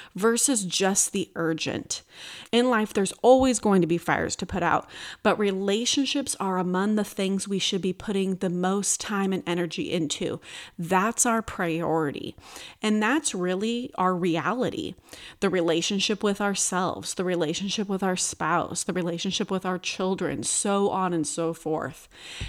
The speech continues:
The urgent, however, has a strong hold on us in our daily life, and we have a really hard time differentiating the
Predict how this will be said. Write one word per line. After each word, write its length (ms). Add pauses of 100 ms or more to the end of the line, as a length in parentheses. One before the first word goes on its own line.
The 340
urgent, 840 (300)
however, 580
has 440
a 80
strong 540
hold 560 (120)
on 440
us 320
in 160
our 120
daily 520
life, 480 (360)
and 140
we 120
have 220
a 60
really 360
hard 300
time 300
differentiating 920
the 140